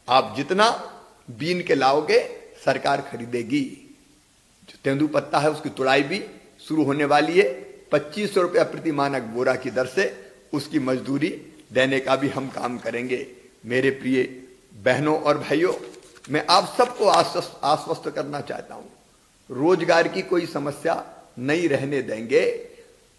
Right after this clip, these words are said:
मई महीने के प्रथम सप्ताह तक हम ग्रामीण क्षेत्रों में कम से कम दस लाख रोजगार के अवसर रोज सृजित कर देंगे,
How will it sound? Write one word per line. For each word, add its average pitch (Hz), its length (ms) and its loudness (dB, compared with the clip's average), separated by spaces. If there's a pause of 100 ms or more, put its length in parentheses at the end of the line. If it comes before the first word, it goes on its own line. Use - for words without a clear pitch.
(120)
मई 170 380 6
महीने 180 420 2
के 185 180 2
प्रथम 165 420 -4
सप्ताह 131 460 0
तक - 380 -2 (600)
हम 185 200 0
ग्रामीण 170 460 4
क्षेत्रों 139 420 0
में 127 300 0 (640)
कम 175 200 0
से 165 160 4
कम 185 280 0
दस 147 300 2
लाख 170 380 4
रोजगार 147 720 2
के 170 160 0
अवसर 135 320 0
रोज 151 380 4
सृजित 139 520 -4
कर 123 140 0
देंगे, 143 360 0